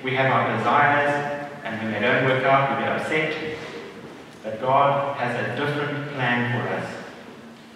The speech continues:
And we need to learn how to cheerfully accept and submit to God's will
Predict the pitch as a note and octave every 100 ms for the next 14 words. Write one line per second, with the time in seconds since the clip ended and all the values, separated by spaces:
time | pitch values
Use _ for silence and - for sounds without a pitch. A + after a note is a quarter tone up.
0 | - - A2 C3 E3 E3 E3 C3 B2+ -
1 | - - - - - - - - - -
2 | - - - - - G3 F#3 F#3+ - G3
3 | G3 - - - - - - - - -
4 | - - - A2 G#2+ C3+ C3+ B2+ - -
5 | - - - - A#2 A2+ G#2+ G#2+ G#2+ G#2
6 | G2+ -